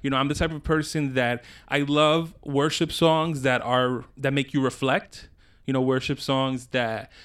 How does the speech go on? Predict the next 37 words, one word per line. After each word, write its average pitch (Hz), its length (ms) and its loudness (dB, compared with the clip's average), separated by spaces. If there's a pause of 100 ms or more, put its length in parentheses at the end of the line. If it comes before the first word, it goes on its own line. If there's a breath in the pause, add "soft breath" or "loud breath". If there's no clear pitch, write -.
(120)
you 135 120 -2
know, 127 380 -2
I'm 151 120 0
a 165 40 -2
visual 160 320 2
person. - 480 -2
So 131 220 0
by 120 160 0
sitting 160 320 0
down, 139 360 2
and 135 160 -2
the 139 60 0
song 180 300 0
is 170 80 -2
very 170 200 2
simple. 156 300 -2
It's 127 100 -2
"What 151 120 2
will 156 100 0
you 147 120 0
do? 120 260 -4 (280 loud breath)
What 151 160 4
would 170 100 2
you 180 100 0
do 165 100 2
if 165 160 0
you 143 80 2
walked 139 260 -2
in 135 120 0
the 131 80 0
room? 123 340 -6 (260 loud breath)
You 143 80 0
know, 139 100 2
how 151 160 4
would 165 140 2
you 170 100 0
shout 135 480 0